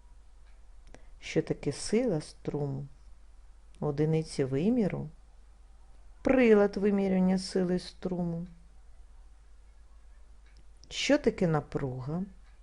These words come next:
Одиниці виміру. Прилад вимірювання напруги. Що таке опір?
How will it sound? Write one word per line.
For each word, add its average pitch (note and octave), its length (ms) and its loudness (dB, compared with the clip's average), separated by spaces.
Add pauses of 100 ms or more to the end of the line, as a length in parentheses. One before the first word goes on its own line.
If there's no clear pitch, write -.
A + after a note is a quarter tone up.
(760)
Одиниці E3+ 600 2
виміру. C#3 680 -4 (1300)
Прилад A#3+ 500 6
вимірювання G#3 640 6
напруги. F3 720 -2 (2250)
Що - 220 4
таке C4 260 4
опір? D3+ 480 -2